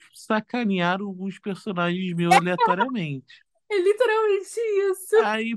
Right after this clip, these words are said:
Speaker 1: pô, ninguém tá vendo. Todo mundo apareceu, grande momento do Sasuke, falou lá o negócio lá do, do Hokage.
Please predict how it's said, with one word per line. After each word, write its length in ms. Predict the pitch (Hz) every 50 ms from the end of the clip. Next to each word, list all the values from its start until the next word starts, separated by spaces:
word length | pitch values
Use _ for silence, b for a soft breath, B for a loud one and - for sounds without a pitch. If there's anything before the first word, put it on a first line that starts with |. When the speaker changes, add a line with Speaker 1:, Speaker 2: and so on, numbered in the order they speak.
| - _ _
Speaker 1:
pô, 600 | - 285 330 320 311 294 226 208 190 175 160 156 156
ninguém 460 | 160 185 214 208 196 185 220 233 226
tá 220 | - - 220 208
vendo. 760 | 190 156 147 165 170 170 170 160 147 139 123 113 107 107 113 - -
Todo 240 | - 190 208 202 185
mundo 220 | 180 175 175 175
apareceu, 680 | 170 165 - 160 151 143 139 131 - - 156 165 160 147
grande 540 | 143 151 160 170 165 156 156 151 143 139 B B B B B _ _
momento 420 | - 127 127 131 143 147 147 151
do 140 | 135 127 120
Sasuke, 840 | - - - 139 139 156 165 170 170 165 165 - - - 165 165 160 - _ _ _ _ _ _ _
falou 340 | - 131 127 127 135 139 139
lá 120 | 135 131
o 40 | 131
negócio 460 | 131 131 127 120 131 127 123 - -
lá 100 | 123 120
do, 220 | 117 120 117 117 110
do 140 | 110 113 113
Hokage. 840 | 107 117 110 - _ - 120 120 135 143 151 147 143 147 147 143